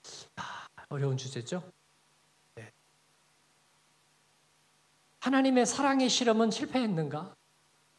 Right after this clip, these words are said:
하나님이 누구나 모든 사람을 사랑한다고 하는 것은 결국은 공한 외침이었는가? 실패했는가? 하나님은 거기에 우리에게 어떠한 답을 주셨는가? 그런 것. 구약 성경은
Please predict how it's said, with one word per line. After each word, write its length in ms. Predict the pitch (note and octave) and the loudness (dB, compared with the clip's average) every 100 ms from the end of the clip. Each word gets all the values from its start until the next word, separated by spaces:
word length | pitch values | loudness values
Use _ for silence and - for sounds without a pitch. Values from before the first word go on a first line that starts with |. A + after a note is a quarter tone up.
| _ _ _ | _ _ _
하나님이 400 | - C4+ C#4 C4+ | -2 2 4 4
누구나 460 | G3 F#3+ B3 A#3+ A3+ | 4 2 4 6 4
모든 300 | F3 G#3 B3 | 2 2 0
사람을 340 | G#3 G#3+ G#3 | 0 0 0
사랑한다고 640 | G3+ C#4 C#4 B3+ A3 G3+ G3+ | 0 -2 0 0 2 2 2
하는 160 | F#3+ | 2
것은 420 | F3 - G3 F#3+ - _ _ - | 0 -2 -4 -6 -12 _ _ -4
결국은 560 | D#3 D#3 D3+ E3 G3+ G#3+ - _ _ _ _ _ _ _ _ _ _ _ _ D3 | 0 0 -2 -4 -4 -10 -20 _ _ _ _ _ _ _ _ _ _ _ _ -6
공한 500 | C#3 C#3 C#3+ C#3+ C#3+ _ - | -2 0 -2 -4 -10 _ -6
외침이었는가? 880 | C#3 - F3 C#3+ B2 A#2+ C#3+ F#3 - _ _ _ _ | -4 -2 -2 -2 -4 -8 -10 -12 -16 _ _ _ _
실패했는가? 540 | - A#3+ G#3+ F#3 F3 | -10 -6 -4 -2 -2
하나님은 320 | F3 G#3 G#3 G#3+ | 0 0 0 0
거기에 280 | F3 E3 | -2 0
우리에게 520 | D#3+ D3 C#3+ D3 D#3 - - _ _ _ - | 0 0 -2 -2 -4 -6 -16 _ _ _ -10
어떠한 400 | C#3 F#3 F3 E3+ | -6 -4 -4 -4
답을 440 | D#3+ D3+ D3+ D#3 - | -8 -8 -8 -10 -16
주셨는가? 640 | - D3 E3 E3 C3 A#2+ C3 _ _ _ _ _ _ _ _ _ _ | -14 -10 -8 -8 -10 -12 -16 _ _ _ _ _ _ _ _ _ _
그런 140 | - - | -20 -20
것. 120 | - _ _ _ _ _ _ _ _ - - - - | -20 _ _ _ _ _ _ _ _ -20 -18 -16 0
구약 240 | E3+ E3 | 2 2
성경은 580 | F#3+ E3+ E3 E3+ F3 | 2 2 2 2 0